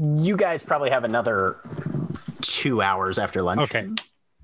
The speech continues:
Speaker 2: Well, you seem like somebody who probably, all things considered, needs a drink at some point. So,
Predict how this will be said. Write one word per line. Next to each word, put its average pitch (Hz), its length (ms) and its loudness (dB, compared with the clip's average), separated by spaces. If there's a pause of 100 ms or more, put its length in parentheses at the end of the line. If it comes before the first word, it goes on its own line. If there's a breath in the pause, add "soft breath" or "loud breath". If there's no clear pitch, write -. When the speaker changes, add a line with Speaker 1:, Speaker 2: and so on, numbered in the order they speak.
(3000)
Speaker 2:
Well, 175 560 4
you 180 560 4
seem 180 640 2
like 160 340 2
somebody 143 600 2
who 127 260 0
probably, 165 920 2
all 151 360 2
things 151 480 0
considered, 135 1120 2 (2000 soft breath)
needs 180 680 4
a 175 100 2
drink 135 680 0
at 147 200 -2
some 120 400 0
point. 113 440 -4
So, 131 1200 2